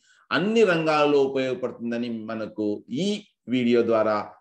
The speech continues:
మీరందరూ అర్థం చేసుకున్నారని భావిస్తూ, ఎంతో ఓపికగా విన్న మీ అందరికీ ధన్యవాదాలు తెలియజేస్తూ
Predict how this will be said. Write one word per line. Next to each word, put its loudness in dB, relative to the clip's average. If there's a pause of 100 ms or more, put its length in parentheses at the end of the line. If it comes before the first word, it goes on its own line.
(140)
మీరందరూ 4
అర్థం 2
చేసుకున్నారని -4
భావిస్తూ, 0 (220)
ఎంతో 4
ఓపికగా 2 (200)
విన్న 0
మీ -2
అందరికీ 0
ధన్యవాదాలు 0
తెలియజేస్తూ -6